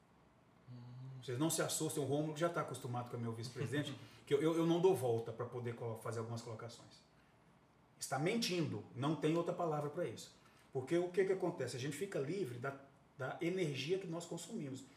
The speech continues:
Speaker 2: Mas nós temos que pagar, é, é, iluminação pública e bandeira tarifária quando tem. Isso é devido. Então não se zera a conta de energia.
Speaker 1: Ah, então essa é uma curiosidade que
Speaker 2: E um detalhe, e a terceira que eu tava, eu tava esquecendo, o custo de disponibilidade,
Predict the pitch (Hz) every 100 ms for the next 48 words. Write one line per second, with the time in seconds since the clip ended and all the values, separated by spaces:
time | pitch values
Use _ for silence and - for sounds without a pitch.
0 | - 180 185 175 175 - 180 165 143 113
1 | 110 - - - - - 127 - 120 117
2 | 113 110 113 139 139 131 139 - 151 214
3 | 226 - - - - - - - - -
4 | 190 196 202 190 196 202 208 - 175 180
5 | 175 185 170 - - 131 - 143 170 110
6 | 87 - - - 117 117 151 170 123 117
7 | 131 120 117 120 147 151 - - 104 104
8 | 113 113 117 123 - 139 160 156 151 -
9 | 131 160 - 190 208 202 285 311 - 180
10 | 196 202 190 160 151 139 151 185 226 190
11 | 165 151 147 139 139 139 131 127 123 175
12 | 175 147 113 - 151 - - 247 220 175
13 | 165 - 170 160 156 139 139 180